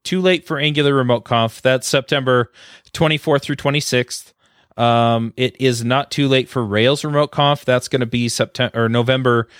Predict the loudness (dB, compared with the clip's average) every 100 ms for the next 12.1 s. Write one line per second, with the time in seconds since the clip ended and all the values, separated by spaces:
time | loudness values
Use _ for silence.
0 | -20 -20 0 0 0 -6 -6 -4 0 0
1 | 0 -4 _ -20 _ _ _ _ _ _
2 | _ _ -2 0 2 2 2 -2 -8 -10
3 | -4 -2 0 0 0 0 -2 -6 -6 -2
4 | -2 -2 0 2 2 -2 -12 _ _ _
5 | _ _ -4 0 2 0 -2 0 0 0
6 | 0 0 -2 -2 0 2 0 -2 -6 -2
7 | -2 0 0 2 0 -4 -8 _ _ _
8 | -4 -2 -2 -2 0 0 0 -2 -4 -6
9 | -4 -2 0 0 -2 -4 0 2 2 0
10 | -2 -2 -2 -2 -4 -6 -8 -8 -8 -2
11 | 2 2 2 0 -4 -4 -4 -4 -8 -20